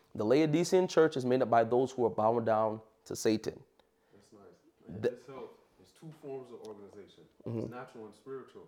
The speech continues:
Speaker 2: They lost the spiritual organization.
Speaker 1: Amen.
Speaker 2: Seventh-day
Speaker 1: Uh, 'cause
Speaker 2: Adventists only formed a natural organization,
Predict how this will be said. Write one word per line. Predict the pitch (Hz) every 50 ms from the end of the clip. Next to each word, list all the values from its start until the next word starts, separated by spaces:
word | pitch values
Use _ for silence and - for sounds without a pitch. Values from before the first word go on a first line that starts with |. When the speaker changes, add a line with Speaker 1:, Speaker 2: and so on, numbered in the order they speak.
| _ - _ _ _ _ _
Speaker 2:
They | - 107 104 98 95 98 101
lost | 107 113 117 120 120 120 117 -
the | 110 104
spiritual | - _ - 107 107 104 101 110 110 95 95
organization. | 101 101 95 98 95 90 95 101 107 107 -
Speaker 1:
Amen. | 117 113 113 113 107 104 117 - -
Speaker 2:
Seventh-day | - - - 104
Speaker 1:
Uh, | 104 104 - - 107 107
'cause | 104 101 -
Speaker 2:
Adventists | 143 131 123 110 120
only | 123 120 117 110 - -
formed | 120 110 101 101
a | 101 98 95 95 101 107 113
natural | 120 123 120 120 - - 113 107 -
organization, | 113 117 110 107 107 98 - 110 110 117 - -